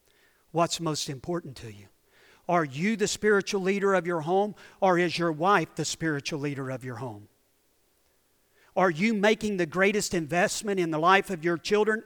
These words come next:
a spiritual investment? Have you made your home an altar unto the Lord where you are fulfill-, fulfilling your command to raise your children in the admonition of the Lord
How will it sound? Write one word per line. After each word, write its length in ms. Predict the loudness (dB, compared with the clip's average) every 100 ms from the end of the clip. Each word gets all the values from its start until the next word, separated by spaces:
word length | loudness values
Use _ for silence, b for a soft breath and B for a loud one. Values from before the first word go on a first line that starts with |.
| -4
a 80 |
spiritual 720 | -4 -4 0 4 4 4 -4 -4
investment? 720 | -4 -6 -6 -6 -10 -16 -20 B B B 2
Have 240 | 2 4
you 120 | 0
made 360 | 2 4 4 4
your 160 | 2
home 340 | 2 2 4 4
an 140 | 0 4
altar 480 | 6 6 4 2 2
unto 320 | 2 0 0
the 100 | 2
Lord 400 | 4 8 8 6 B B
where 160 | 2 4
you 220 | 6 6
are 60 | 6
fulfill-, 480 | 2 0 4 6 4
fulfilling 540 | 4 0 4 4 4
your 140 | 2 2
command 480 | 2 2 4 2 0
to 120 | -2
raise 500 | 4 8 8 6 2
your 140 | 2
children 420 | 4 6 8 8
in 120 | 6 4
the 160 | 4
admonition 720 | 10 8 8 2 4 4 4 2
of 80 |
the 100 | 2
Lord 340 | 4 8 6